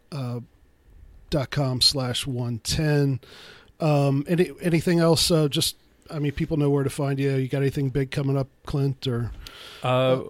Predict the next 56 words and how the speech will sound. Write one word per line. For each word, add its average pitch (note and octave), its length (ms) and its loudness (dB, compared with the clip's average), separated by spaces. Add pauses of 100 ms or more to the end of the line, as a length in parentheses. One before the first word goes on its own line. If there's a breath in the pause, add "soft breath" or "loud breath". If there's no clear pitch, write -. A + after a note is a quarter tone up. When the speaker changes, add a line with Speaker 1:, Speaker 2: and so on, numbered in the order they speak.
Speaker 2:
well, C#3+ 200 6
Vivek C#3+ 380 2 (440)
says C#3+ 260 4
he's C#3+ 120 -2
gonna A2+ 160 0
come A#2 160 0
on G#2 100 0
the G#2 60 -4
show, A2 300 0 (160)
uh, G#2+ 180 -4
Ramaswamy. A2+ 400 6
Speaker 1:
Really? G#2 120 0
Speaker 2:
So, G#2 280 -2 (520 loud breath)
yeah, C#3 340 8
I, A2+ 360 2
I - 40 4
don't C3 160 2
know B2 120 4
when A#2 120 2
it A2 40 4
will G#2 100 2
happen A2+ 320 2
'cause G2+ 160 -6
he's, G#2+ 200 -4
like, - 380 -8 (180)
doing G#2+ 240 -4
a, G2 220 -4 (140)
you B2+ 80 -8
know, G#2 120 -10 (440)
media A2 340 -2
blitz. G2 360 -4
He's A2 160 -10 (100)
running B2 180 0
for - 80 -8
president, A2 340 6
for G#2 80 -8
God's F#2 220 -6
sake. F#2 160 -6
So, G#2+ 160 2
like, G#2 140 0
it's A#2 160 -4
gonna C#3+ 180 4
be A#2 120 2
really A2+ 240 4
hard G#2+ 240 2
to, G2+ 220 0 (380 loud breath)
to A#2+ 100 0
schedule, G#2 440 0
but G#2+ 160 2
I G#2+ 80 4
think B2 180 -2
it G#2+ 80 -4
will A2 140 -2
happen G#2 240 2
eventually. G#2 560 -2
Um, G2 340 -4